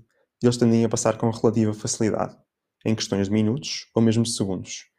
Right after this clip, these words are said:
e nada é prejudicado. Pensa desta forma. Fica com o nervosismo agora e irás diminuir permanentemente a capacidade do nervosismo controlar a tua vida. O mesmo ocorre com o medo, o tédio, a inquietação, a raiva, a indignação,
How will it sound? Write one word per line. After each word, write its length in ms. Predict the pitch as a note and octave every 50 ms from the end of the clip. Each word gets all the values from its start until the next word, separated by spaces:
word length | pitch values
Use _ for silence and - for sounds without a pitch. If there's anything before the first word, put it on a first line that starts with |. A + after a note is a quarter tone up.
| _ _ _ -
e 100 | A#2+ A2+
nada 280 | A2+ G#2 G2+ G2+ G#2+
é 20 | G#2
prejudicado. 600 | G#2+ - - G#2+ G2+ G#2 G2+ G2+ - - - _ _ _ _ _ _ _ _ _ _ _ _ _ _ _ _ _ _ _ _ _ _ _
Pensa 260 | - C3+ C3+ C3+ - C3
desta 240 | B2 A#2+ - -
forma. 400 | - - G2 G2 - - A#2+ - - _ _ _ _ _
Fica 240 | - - E3+ D#3+ -
com 120 | G#3+ - C3
o 60 | A#2
nervosismo 520 | A#2+ A#2 A2+ A2 A2 G2+ G2+ G2+ G#2 G#2
agora 420 | G#2 G2+ G#2 G#2 A2 A#2 B2 A#2+ - _ _ -
e 80 | A#2+
irás 240 | A#2 A2 G2 G2 G2
diminuir 520 | - A2+ B2 B2 B2 A2+ A2 A2 A2 - -
permanentemente 960 | - D3+ D#3 D#3 C#3+ C#3+ C#3 C3 C3 - A2 G#2 A2+ B2+ B2 - - - - _
a 40 | -
capacidade 600 | - - G2+ B2+ B2 - - A2+ G#2+ G#2 G2+ G2+
do 120 | A2 A#2+ A#2+
nervosismo 460 | A#2 A2 A2 G#2 G#2+ G#2 G#2+ A#2 A2+
controlar 400 | - A2+ G#2+ G#2 - A2 G#2+ G#2
a 20 |
tua 160 | G#2 - A2+
vida. 320 | G2+ G2 - - - - - _ _ _ _ _ _ _ _ _ _ -
O 60 | C3
mesmo 280 | C3 C#3 C#3+ C3 C#3+
ocorre 240 | C3+ C3 C3+ C3+ C3 -
com 120 | - C#3
o 60 | C3+ C3+
medo, 340 | B2+ G#2+ F2+ F#2 - - _ _ _ _ -
o 80 | A2+
tédio, 420 | G#2 A2 F#2+ F#2 F2+ F#2 G2 A2 _ _
a 60 | - A2+
inquietação, 640 | G#2 - G#2 G2 - G#2+ - - G2+ F2+ F#2 F#2 _ _ _ _ _ _ -
a 60 | A2+
raiva, 440 | A2 G#2+ F#2 F#2 F#2 F#2 G2+ A2+ A#2 - _ -
a 40 | A#2+
indignação, 680 | A2+ A2 A#2 B2 B2 A#2+ A#2+ - G#2 G2 F#2+ G2+ G2+